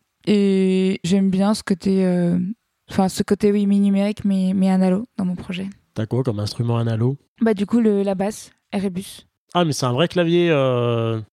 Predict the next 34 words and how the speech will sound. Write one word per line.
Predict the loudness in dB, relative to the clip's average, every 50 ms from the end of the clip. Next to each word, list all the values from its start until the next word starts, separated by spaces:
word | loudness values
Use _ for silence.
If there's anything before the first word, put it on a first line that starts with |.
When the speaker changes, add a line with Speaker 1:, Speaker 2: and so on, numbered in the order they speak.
| _ _ _ _ _ _ _ -6
Speaker 2:
c'est | -4 0
Speaker 1:
Ouais, | 2 4
Speaker 2:
pas, | 4 4 4
Speaker 1:
ouais, | 2
Speaker 2:
c'est | 0 0
pas | 2
Speaker 1:
ouais, | 2 0
Speaker 2:
un | 2
plugin. | 2 0 0 2 0 -2 0
Ah, | 0 0 2
j'avais | 2 2 0
compris | 0 -2 -4
que | -4 -4
c'était | -4 -4
un | -4 -2
plugin, | -4 -4 -2 -2 -2 -2
moi. | -4 -6 -8 -10 _ _ _ _ _ _ -6
Speaker 1:
Non, | -4 -2 -2 -2 -2
non, | -2 -2 -4
c'est | -4 -6 -8
un | -8 -8
synthé, | -8 -8 -10 -10 -10 -10 -10 -8 -8 -6
euh. | -6 -6 -6 -6
Speaker 2:
Ah. | -6 -6 -6 -6 -8 -10 -12 -16 _ _ _ _
Et | -6 -6 -4
du | -4 -2
coup, | 0 -2 -2
tu | -2 0 0
l'enregistres, | 0 2 2 0 -2 0 0 -2 -2 -4 -4 -4 -4
euh, | -2 -2 -2 -2 -4 -4 -4 -4 -6 -6 -6 -6 -6 -6 -8 -8 -8 -10 -8
dans | -4 -2 -2
Ableton | -2 0 -2 -4 0 0 0 2 2 0
en | -2 -2 -2
boucle ? | 0 0 0 -2 -2 -12 -20